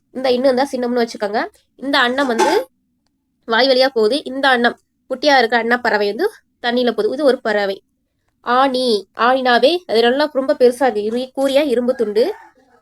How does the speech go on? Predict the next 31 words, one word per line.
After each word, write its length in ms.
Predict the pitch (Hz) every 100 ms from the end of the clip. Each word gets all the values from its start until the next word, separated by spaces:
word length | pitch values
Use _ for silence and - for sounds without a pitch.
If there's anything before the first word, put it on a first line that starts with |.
| -
அதே 220 | 240 269 269
மாதிரி 140 | 269 262
இந்த 120 | 262
ஆணிங்கிறது 400 | 247 247 240 247
ஒரு 80 | 208 202
மாதம். 280 | 208 214 359 - _ _ _ _ -
ஆணைனா 440 | 233 254 277 247 330 - _ _ 233
கட்டளைன்னு 440 | 233 277 262 277
சொல்றாங்க. 340 | 240 214 202 214 349 - _ _ _ -
நல்லா 180 | 240 285 302
பெரிய, 240 | 269 269 277 - _ _ 240
இந்த 140 | 226 214 - _ _
பெரிய 240 | 262 269 294 240
உயரிடத்தில் 420 | 254 294 285 269
இருக்கக்கூடியவங்க 420 | 220 247 233 220
தான் 100 | 233
நல்லா 120 | 262 247
கட்டளை 240 | 233 247
விடு-, 240 | 220 226 208
விடுவாங்க. 360 | 214 202 196 254 403 - 247
இந்த 120 | 277 254
ஆணைங்கிறது 380 | 254 254 233 339 - 233
யானை, 280 | 240 254 220 202
ஒரு 100 | 269 262
விலங்கு. 240 | 226 240 240
இந்த 120 | 233 226
நை, 60 | 320 - _ _ _ _
இந்த 180 | 240 247 226
நைன்னு 220 | 226 247
வந்துருது. 300 | 214 202 220 392 _ _ _ _ _ _ _ _ _ _ _ _ _ _
உண்ணு, 360 | 220 285 330 302